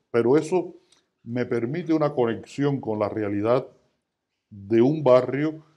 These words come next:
de La Habana, donde viven las personas normales de La Habana, eh,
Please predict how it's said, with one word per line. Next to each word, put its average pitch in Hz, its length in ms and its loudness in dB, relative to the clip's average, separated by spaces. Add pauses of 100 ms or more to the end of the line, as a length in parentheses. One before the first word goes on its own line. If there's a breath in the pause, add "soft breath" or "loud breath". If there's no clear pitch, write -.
(180 loud breath)
de 107 160 -4
La 110 80 2
Habana, 120 500 2
donde 107 400 -4
viven 127 480 -2
las 107 120 -2
personas 120 540 -6
normales 107 580 0
de 107 80 -2
La 101 80 0
Habana, 113 340 0 (480)
eh, 98 400 -6